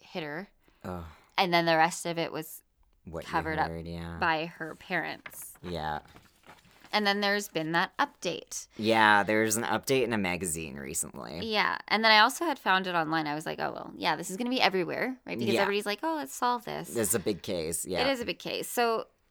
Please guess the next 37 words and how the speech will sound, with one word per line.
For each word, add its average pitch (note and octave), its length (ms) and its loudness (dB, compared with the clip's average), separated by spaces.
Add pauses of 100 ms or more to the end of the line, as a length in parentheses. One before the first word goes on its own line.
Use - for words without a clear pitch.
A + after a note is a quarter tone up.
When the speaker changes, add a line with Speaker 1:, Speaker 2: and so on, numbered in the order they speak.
(140)
Speaker 1:
the A3 140 -2
guy's B3+ 240 6
name D#4+ 140 2
is B3 140 -2
Gary F#3+ 340 0
Howard F3+ 420 -2 (260)
Oliva. D#3 520 -4 (760)
Uh, F3+ 320 4
he's G3 260 0
a G3 40 -4
drifter A3+ 320 -4
and B3+ 100 0
a G3+ 60 -2
drug E3+ 320 0
user. B3+ 500 -2
He's F#3+ 240 -6
fifty-four-year-old G3 1400 -4
registered F3 480 -4
sex - 280 -4
offender, D#3+ 500 -4
and F#3+ 160 -4
he F#3 60 -4
Speaker 2:
Ew. E3 60 -4
Speaker 1:
spent A#3+ 240 -2
time C4 200 -4
in B3+ 120 -2
prison F3 340 -6
for F3+ 180 -8
the E3 120 -4
assault G3+ 440 -2
of - 120 -4
a F3+ 40 -8
seven-year-old B3 600 -4
child F3+ 300 0
in F#3 100 -2
Speaker 2:
Ugh. - 80 -8
Speaker 1:
Oregon, E3 500 0